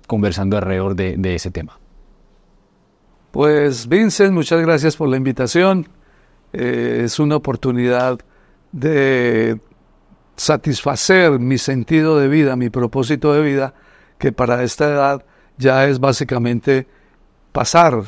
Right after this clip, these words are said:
Speaker 2: mis experiencias y mi conocimiento al servicio de los que quedan. Y digo de los que quedan porque, eh, eh, esto sí efectivamente tiene un mundo cambiante, muy acelerado, etcétera.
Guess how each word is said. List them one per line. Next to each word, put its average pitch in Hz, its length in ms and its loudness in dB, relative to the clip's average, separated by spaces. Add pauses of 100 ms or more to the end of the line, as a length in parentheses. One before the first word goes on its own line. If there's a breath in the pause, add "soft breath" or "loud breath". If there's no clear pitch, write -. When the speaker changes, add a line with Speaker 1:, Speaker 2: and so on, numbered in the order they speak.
(140)
Speaker 2:
mis 127 220 -2
experiencias 135 800 0
y 127 80 0
mi 123 100 -2
conocimiento 127 680 0
al 143 100 0
servicio 131 640 0
de 120 320 -2
los 117 200 -4
que 131 120 -8
quedan. 127 420 -2 (1120 soft breath)
Y 143 120 -2
digo 156 220 2
de 196 100 4
los 165 180 0
que 143 100 0
quedan 175 380 2
porque, 131 580 -2 (420 soft breath)
eh, - 260 -6
eh, 127 200 -6
esto 123 280 -2
sí 147 460 -2
efectivamente 143 1000 -2 (220 soft breath)
tiene 143 320 0
un 143 160 0
mundo 139 280 -2
cambiante, 131 680 -2
muy 131 160 2
acelerado, 123 640 0
etcétera. 104 500 -6